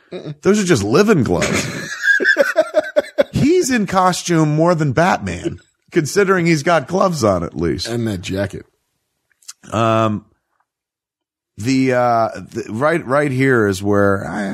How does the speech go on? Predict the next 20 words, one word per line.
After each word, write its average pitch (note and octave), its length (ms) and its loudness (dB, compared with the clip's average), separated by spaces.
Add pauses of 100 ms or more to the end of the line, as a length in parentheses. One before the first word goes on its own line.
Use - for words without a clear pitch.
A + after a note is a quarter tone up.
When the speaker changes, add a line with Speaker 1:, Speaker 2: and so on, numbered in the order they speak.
(120)
Speaker 2:
I'm, - 280 -8
I - 200 -6
don't G2 120 -2
know C#3 100 4
if G#2+ 120 2
this A2 220 4
is, F#2 160 0
like, E2 220 -2
the F2 80 -4
beginning D#2+ 480 -4
of D#2 100 -8
the E2 80 -6
end. D#2+ 120 -4
I G2+ 40 4
wouldn't, C#3 240 4
I B2+ 80 2
wouldn't C3+ 320 0
say G#2 240 4
necessarily F2 760 0
that D#2 200 -4